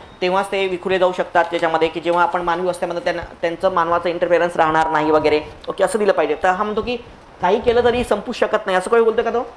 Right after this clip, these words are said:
आणि again असं होऊ शकत नाही, असं हेच केलं पाहिजे, हे बंदच केलं पाहिजे, असे ऑप्शन सहसा काय करायचे, टाळायचे. तो will remove this option. भारतात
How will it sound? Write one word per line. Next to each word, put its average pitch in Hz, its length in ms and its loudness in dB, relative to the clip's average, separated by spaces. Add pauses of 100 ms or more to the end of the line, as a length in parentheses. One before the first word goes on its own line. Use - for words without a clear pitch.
(600)
आणि 202 140 4
again 220 180 2
असं 208 180 0
होऊ 220 180 0
शकत - 360 0
नाही, 226 120 0
असं 220 260 2
हेच 226 300 2
केलं 226 140 0
पाहिजे, 214 240 0
हे 214 120 0
बंदच 208 320 -2
केलं 226 140 -4
पाहिजे, 220 240 -2
असे 202 260 -2
ऑप्शन 214 460 0
सहसा 202 300 2
काय 196 140 4
करायचे, 180 320 0 (340)
टाळायचे. 151 340 0
तो 151 100 -8
will 180 160 0
remove 180 220 -2
this 190 140 -6
option. 185 260 0 (680)
भारतात 180 360 2